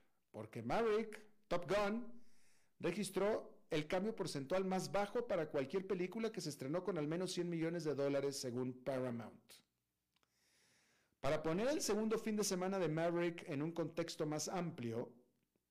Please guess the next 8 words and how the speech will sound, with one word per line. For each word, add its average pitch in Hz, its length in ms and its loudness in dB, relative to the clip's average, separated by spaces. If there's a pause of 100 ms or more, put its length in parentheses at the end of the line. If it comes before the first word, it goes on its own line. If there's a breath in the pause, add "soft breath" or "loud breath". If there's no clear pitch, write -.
(140)
otras 202 340 0
películas 185 480 0
importantes 156 880 -2
este 156 260 -4
año, 120 380 0 (680 loud breath)
como 139 220 0
Doctor 196 340 0
Strange 175 960 0